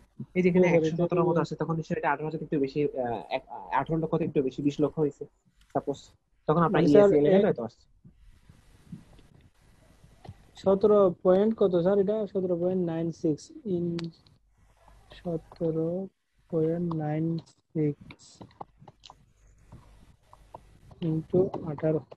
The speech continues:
Speaker 2: হাজার। স্যার, এখানে আসছে কত? তিন লক্ষ তেইশ হাজার দুশো আশি।
Speaker 1: তিন লক্ষ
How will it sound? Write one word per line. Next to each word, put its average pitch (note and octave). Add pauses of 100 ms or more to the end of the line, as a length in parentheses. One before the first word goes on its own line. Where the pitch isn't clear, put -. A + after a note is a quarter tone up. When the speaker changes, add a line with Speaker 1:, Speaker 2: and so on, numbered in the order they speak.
(200)
Speaker 2:
হাজার। D#3 (1800)
স্যার, G#3+ (120)
এখানে A3
আসছে G#3+ (120)
কত? F#3+ (360)
তিন F#3 (120)
লক্ষ F#3 (160)
তেইশ F#3+
হাজার A3 (1400)
দুশো E3+ (120)
আশি। F3 (1040)
Speaker 1:
তিন D3+
লক্ষ D#3+